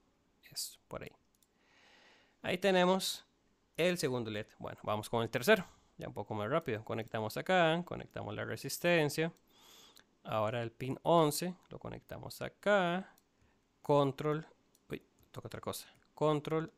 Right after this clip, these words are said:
y clic para darle una forma distinta. Este, voy a pintar, voy a mandarlo por allá este cable. Voy a pintar, eh, este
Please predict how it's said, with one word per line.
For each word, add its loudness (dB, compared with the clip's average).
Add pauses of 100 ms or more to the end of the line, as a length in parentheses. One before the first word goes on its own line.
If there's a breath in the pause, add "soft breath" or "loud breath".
y -14
clic -8
para -8
darle -6
una -4
forma -4
distinta. 0 (920 soft breath)
Este, -4
voy -2
a -4
pintar, -2 (240)
voy -6
a -6
mandarlo -4
por -6
allá -2
este -10
cable. -4 (580 soft breath)
Voy 2
a 2
pintar, 0
eh, -2 (380 loud breath)
este -8